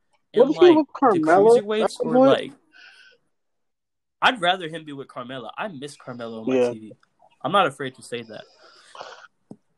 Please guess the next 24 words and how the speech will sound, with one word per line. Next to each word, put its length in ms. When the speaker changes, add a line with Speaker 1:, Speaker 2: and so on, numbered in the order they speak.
Speaker 2:
But, 460
yeah, 460
um, 420
Rhea 260
Ripley 380
turned 280
heel 220
or 160
whatever, 500
attacked 380
Asuka, 720
blah, 200
blah, 180
blah. 360
We 180
have 320
to 100
have 360
Nia 280
in 80
every 260
women's 360
feud, 340
whatever. 460